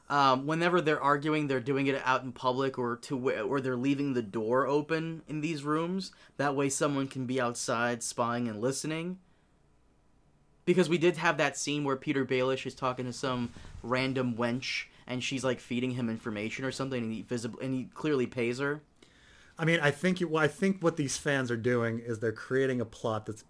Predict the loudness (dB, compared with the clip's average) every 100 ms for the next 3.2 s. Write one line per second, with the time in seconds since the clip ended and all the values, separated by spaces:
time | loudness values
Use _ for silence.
0 | _ _ -20 _ _ 4 6 4 2 -2
1 | -4 -6 -6 -8 -10 -12 -14 -18 _ -20
2 | -10 0 2 4 2 2 4 6 6 6
3 | 2 -2